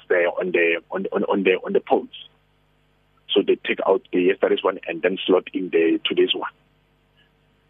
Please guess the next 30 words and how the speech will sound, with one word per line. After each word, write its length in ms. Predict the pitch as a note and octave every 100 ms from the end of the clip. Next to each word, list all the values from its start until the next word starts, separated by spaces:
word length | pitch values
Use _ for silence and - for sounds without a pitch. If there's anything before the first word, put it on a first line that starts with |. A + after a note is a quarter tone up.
| -
So 80 | G#2+
that 160 | G2 - F#2+ -
five 120 | A2 G#2+
o'clock 340 | - G#2+ -
when 140 | G2+ G2
you 80 |
go 160 | - G2
to 140 | -
work, 240 | F2+ F#2 F#2 -
you 100 | G2
can, 180 | F#2 E2+ -
or 180 | F#2 -
six 160 | - G#2+
o'clock, 240 | G2+ G2+ F2+
you 200 | - F2+
can 80 |
start, 200 | - G2+ - -
start 180 | G2 -
seeing 140 | G#2 F#2
the 60 |
headlines. 380 | - F#2+ F#2+ - _ _ _ _ _ _ _ _ _ _
You 100 | G#2
know, 60 | G#2+
they're 140 | F#2 F2+
done 200 | B2 D#2+ _ _ _ _ _
with 100 | -
their 120 | - -
job. 240 | - - _ _ _ _ _ _ _ - - - _ -
He 240 | - G#3 -
said 160 | B2+